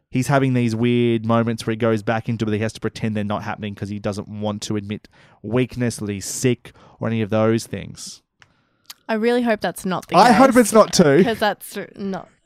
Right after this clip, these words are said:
Speaker 1: 'Cause that's a
Speaker 2: that's,
Speaker 1: terrible,
Speaker 2: that's bad.
Speaker 1: that is bad.
Speaker 2: That's really bad.
Speaker 1: I
Speaker 2: Yeah.
Speaker 1: agree.
Speaker 2: <laughs>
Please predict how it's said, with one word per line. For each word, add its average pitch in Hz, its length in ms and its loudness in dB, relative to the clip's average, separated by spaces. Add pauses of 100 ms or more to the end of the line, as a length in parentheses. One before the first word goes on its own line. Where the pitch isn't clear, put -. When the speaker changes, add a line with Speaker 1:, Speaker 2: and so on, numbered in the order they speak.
Speaker 1:
'Cause 165 180 0
that's 156 220 6
a 151 60 2
Speaker 2:
that's, - 140 -10
Speaker 1:
terrible, 180 600 6
Speaker 2:
that's 160 80 2
bad. 156 380 -6
Speaker 1:
that 131 160 6
is 135 120 2
bad. 113 320 2
Speaker 2:
That's 170 120 0
really 101 140 -10
bad. 71 240 -12 (300)
Speaker 1:
I 113 140 -2
Speaker 2:
Yeah. 135 80 0
Speaker 1:
agree. 151 360 6
Speaker 2:
<laughs> - 880 -4